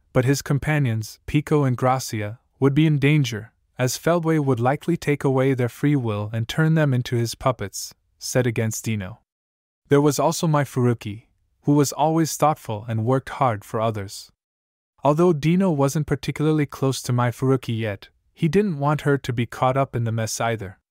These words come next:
Dino had a gentle heart, and he couldn't bear the thought of his friends getting hurt, especially by his own hands.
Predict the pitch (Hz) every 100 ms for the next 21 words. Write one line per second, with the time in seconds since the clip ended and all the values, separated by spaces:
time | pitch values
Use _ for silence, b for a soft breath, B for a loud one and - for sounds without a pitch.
0 | _ _ _ _ _ - 165 180 147 120
1 | 127 117 107 131 127 117 117 104 - -
2 | _ _ - 131 151 - 190 208 160 143
3 | 147 127 - 131 143 120 117 - 113 104
4 | 104 - 107 104 110 95 - _ _ _
5 | - 123 - 180 - 120 104 110 107 113
6 | 104 110 113 104 104 90 - -